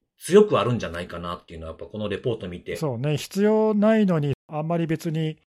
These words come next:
Speaker 2: 開けてても問題ないでしょってちょっと過小評価リスクをね、してる可能性があるよね。
Speaker 1: ここはちょっとなんか大事なポイントなんじゃないかなと思いました。
Speaker 2: なるほど。
Speaker 1: はい。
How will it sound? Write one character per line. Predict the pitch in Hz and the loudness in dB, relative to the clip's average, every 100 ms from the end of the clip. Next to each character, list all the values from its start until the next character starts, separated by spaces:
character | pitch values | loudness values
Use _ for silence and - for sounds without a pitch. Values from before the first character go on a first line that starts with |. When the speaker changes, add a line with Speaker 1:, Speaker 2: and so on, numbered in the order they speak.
| _ _ | _ _
Speaker 2:
開 | 139 | -2
け | 147 | 0
て | 180 | 0
て | 175 | 0
も | 131 | 0
問 | 123 143 | -2 -2
題 | 151 165 | 2 2
な | 180 | 2
い | |
で | 151 | 2
し | 147 | 0
ょ | |
っ | 175 | -2
て | - | -2
ち | 147 | -4
ょ | |
っ | - | -6
と | - | -4
過 | 139 | -2
小 | - 185 | 0 0
評 | 170 190 | 0 0
価 | 165 123 113 - | 0 0 -2 -4
リ | 127 | -6
ス | 117 | -6
ク | - 123 | -6 -6
を | 127 | -2
ね、 | 175 | -2
し | - | -2
て | 139 | -2
る | 131 | -2
可 | 123 135 | -2 -4
能 | 127 131 | -4 -6
性 | - 139 | -2 -2
が | 127 | 0
あ | 135 | -2
る | |
よ | 120 101 | -2 -6
ね。 | 117 156 - _ | -6 -6 -10 _
Speaker 1:
こ | 110 | -6
こ | 147 | 0
は | 117 | 0
ち | 123 | -2
ょ | |
っ | - | -6
と | - | -6
な | 95 | -6
ん | 95 | -4
か | |
大 | 117 123 | 0 2
事 | 117 | 2
な | 117 | -2
ポ | 117 | 0
イ | 117 | -2
ン | |
ト | 117 | -2
な | 101 | -2
ん | 85 | -6
じ | |
ゃ | |
な | 85 85 | -8 -10
い | |
か | 80 | -10
な | 82 78 | -10 -12
と | - | -14
思 | 76 73 | -16 -14
い | |
ま | 73 73 | -14 -16
し | - | -12
た。 | 180 | -4
Speaker 2:
な | 135 | -2
る | 117 | -2
ほ | 117 | -2
ど。 | 98 _ _ _ | -6 _ _ _
Speaker 1:
は | 156 | -2
い。 | 123 | -2